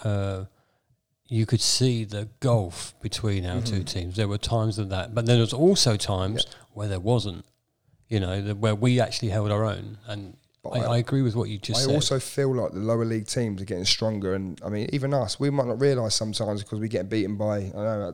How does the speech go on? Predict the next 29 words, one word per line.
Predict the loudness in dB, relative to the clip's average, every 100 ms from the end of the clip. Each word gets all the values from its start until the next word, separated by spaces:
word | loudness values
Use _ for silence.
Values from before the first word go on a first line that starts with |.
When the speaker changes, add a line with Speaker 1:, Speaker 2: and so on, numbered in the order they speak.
| -6
Speaker 2:
a, | -4
a |
team | -2 -2 -2 -6 -4
around | -2 -2
about | -2
the | -2
same | -2 0
level | 0 0
as | -2
us, | -2 -2
maybe | -4
a | -4
Q | -4 -2
P | -2
R | -4
or | -4
something | -4 -4
like | -2 -2
that. | -2
But | -2 -2 -4 -20 _ _ _ _ _ _ _ _ -6
I | -2
think | 0 0
we | 0
can | 2
look | 2 2
at | -2
it |
and | -4 -2
go | 0 0